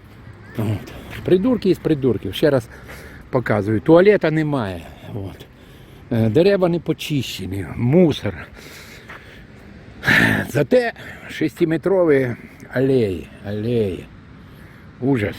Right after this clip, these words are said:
дурдом. Дурдом. Цей дурдом називається місто Ровно. Е, ну, самі розумієте, хто тут живе в цьому дурдомі. Ровенчани. В цей пар-, а, парк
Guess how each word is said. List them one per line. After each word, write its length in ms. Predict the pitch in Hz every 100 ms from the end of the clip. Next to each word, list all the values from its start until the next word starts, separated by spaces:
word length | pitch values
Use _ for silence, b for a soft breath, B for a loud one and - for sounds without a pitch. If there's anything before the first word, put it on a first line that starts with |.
| -
дурдом. 600 | 107 151 160 113 104 98 - B B B B -
Дурдом. 460 | 175 131 120 107 90 B B
Цей 120 | 202
дурдом 300 | 175 175 190
називається 480 | 156 143 147 135 -
місто 360 | 131 131 - 117
Ровно. 600 | 120 120 127 139 180 202 180 - B B B B B B B -
Е, 840 | 135 127 127 123 120 120 117 135
ну, 440 | 202 285 247 175 - B B
самі 280 | - 139 113
розумієте, 480 | 113 110 107 101 -
хто 140 | -
тут 200 | 104 98
живе 320 | 110 131 190
в 40 | 175
цьому 220 | 170 151
дурдомі. 500 | 151 139 147 135 127 - b b b b b b - - 120
Ровенчани. 720 | 117 113 117 175 170 151 135 B B B B B B B B B - -
В 40 |
цей 180 | 160 143
пар-, 260 | 117 147 -
а, 120 | 123
парк 400 | 113 147 156 127